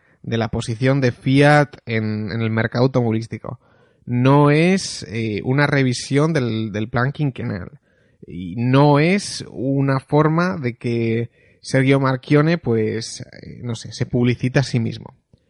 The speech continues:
Lo que esto sí es, es un, una mirada desapasionada de la industria de, de un, desde fuera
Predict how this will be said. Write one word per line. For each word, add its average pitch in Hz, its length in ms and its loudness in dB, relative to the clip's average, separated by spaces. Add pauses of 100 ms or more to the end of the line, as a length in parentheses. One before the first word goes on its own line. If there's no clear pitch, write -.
(200)
Lo 120 260 4
que 131 140 0
esto 139 300 0
sí 170 420 0
es, - 460 -4 (800)
es - 500 0 (180)
un, 139 540 2
una 139 180 2
mirada 131 540 2 (340)
desapasionada 135 1200 -2 (420)
de 135 180 2
la 131 100 4
industria 135 640 -2 (680)
de, 120 720 2
de 120 440 2 (320)
un, 151 560 4
desde 123 320 2
fuera 175 600 0